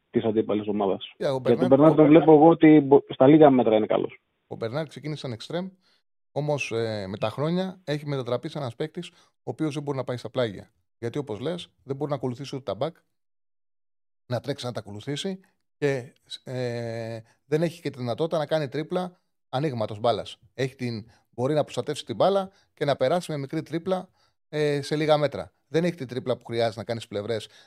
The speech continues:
Speaker 2: να πάρει την μπάλα και να ανοίξει. Όσες φορές έχει δοκιμάσει με κατώτερους αντίπαλους, ακόμα και την Νύπρο,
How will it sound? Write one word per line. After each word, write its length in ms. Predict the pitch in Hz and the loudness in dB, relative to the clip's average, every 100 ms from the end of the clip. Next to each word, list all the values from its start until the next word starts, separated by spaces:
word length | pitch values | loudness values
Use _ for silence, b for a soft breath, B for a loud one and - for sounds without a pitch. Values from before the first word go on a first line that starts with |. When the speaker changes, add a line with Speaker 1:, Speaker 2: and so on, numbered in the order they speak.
| b | b
Speaker 2:
να 120 | 120 | -4
πάρει 180 | 123 123 | 0 0
την 100 | 110 | 0
μπάλα 200 | 120 117 | -4 -4
και 100 | 104 | -4
να 80 | 113 | -6
ανοίξει. 440 | 101 101 - - _ | -6 -10 -14 -20 _
Όσες 280 | 165 190 156 | 2 2 -2
φορές 280 | 180 180 | -4 -2
έχει 140 | 160 160 | -4 -8
δοκιμάσει 540 | 160 151 160 143 90 b b b _ | -8 -4 -4 -4 -8 b b b _
με 100 | 127 | -2
κατώτερους 420 | 151 175 170 - | -2 -2 -6 -4
αντίπαλους, 500 | 113 101 113 87 - | -6 -6 -8 -8 -12
ακόμα 360 | - 123 170 180 | -8 -6 -2 -2
και 120 | 175 | -4
την 160 | 143 165 | -6 -6
Νύπρο, 360 | 160 101 90 | -4 -6 -12